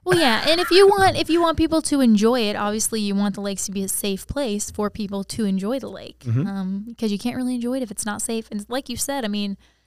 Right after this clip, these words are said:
Speaker 1: there are families out there with kids crawling all over. I mean, I have, um, my brother-in-law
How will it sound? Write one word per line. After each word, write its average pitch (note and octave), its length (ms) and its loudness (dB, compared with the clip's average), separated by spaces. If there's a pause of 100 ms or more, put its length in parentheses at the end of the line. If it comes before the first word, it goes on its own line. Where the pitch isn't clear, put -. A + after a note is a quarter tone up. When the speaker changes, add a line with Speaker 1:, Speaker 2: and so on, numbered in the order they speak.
(120)
Speaker 1:
there G4 120 -6
are A4 60 -4
families F4+ 420 -6
out C4+ 180 -4
there C4 140 -6
with A#3+ 160 -6
kids D4+ 280 -6
crawling C4+ 320 -2
all C4 200 -2
over. C4 320 -6
I A3+ 60 -2
mean, A3 220 2
I A#3+ 160 -2
have, A#3+ 400 -2
um, G#3 280 -2
my G#3+ 380 0 (320)
brother-in-law G#3 800 2